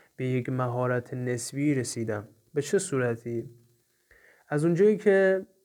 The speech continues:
من در حوزهٔ نتورک ادمنستریشن و برنامه نویسی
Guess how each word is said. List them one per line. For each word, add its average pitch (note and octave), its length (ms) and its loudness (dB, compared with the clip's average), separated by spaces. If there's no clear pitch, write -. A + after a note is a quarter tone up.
من E3 340 2
در B2+ 420 0
حوزهٔ D#3 800 2
نتورک B2+ 880 -4
ادمنستریشن B2 1080 -4
و C3 340 2
برنامه A#2+ 480 0
نویسی A#2+ 680 -4